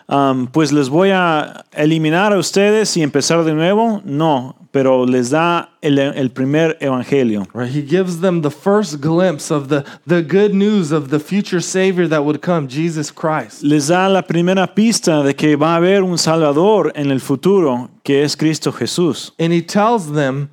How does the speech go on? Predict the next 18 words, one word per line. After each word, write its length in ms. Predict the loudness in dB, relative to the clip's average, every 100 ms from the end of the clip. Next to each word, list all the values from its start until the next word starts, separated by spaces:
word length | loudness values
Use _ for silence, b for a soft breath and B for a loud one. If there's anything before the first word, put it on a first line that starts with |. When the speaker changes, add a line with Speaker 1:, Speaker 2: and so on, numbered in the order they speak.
| b b -4
Speaker 2:
that 260 | -2 0
the 80 | -4
seed 480 | -4 -4 0 2 0
of 180 | -2 0
the 100 | 2
woman 640 | 2 2 2 -2 -4 -10 b b
would 160 | -2 0
one 340 | 2 2 2
day 160 | 2 0
crush 800 | -4 -2 0 2 -2 -6 -16 -20 b b _
the 80 | 0
head 220 | 2 2
of 160 | 0 0
the 100 | -4
serpent, 500 | -2 -2 -2 -4 -8
speaking 380 | -6 -6 -4 -4
of 100 | -6
Satan. 400 | -6 -8 -8